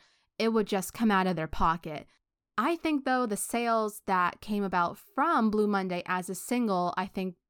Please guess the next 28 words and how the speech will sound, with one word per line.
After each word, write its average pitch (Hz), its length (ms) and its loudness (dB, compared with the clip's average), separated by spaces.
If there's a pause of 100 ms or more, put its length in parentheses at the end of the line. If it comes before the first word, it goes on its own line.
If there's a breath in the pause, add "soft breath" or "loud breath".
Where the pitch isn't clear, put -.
(160)
put 247 200 6
the 233 80 -8
money 190 300 -4
back 190 300 -4
in 185 80 -6
their 165 100 -8
pocket, 165 460 -6
but 175 160 -4
they 202 120 2
almost 240 400 2
lost 170 400 -2 (140)
all 247 260 4
their 196 140 2
money 180 400 -2 (320 soft breath)
just 220 260 0
from 196 200 0
putting 196 300 -2
that 175 220 -4
out 170 260 -2
there 160 180 -6
initially. 165 560 -8 (880)
Blue 311 180 2
Monday 277 440 2
charted 196 400 0
twice 269 600 -2
on 226 240 2
the 214 260 2
charts, - 600 -4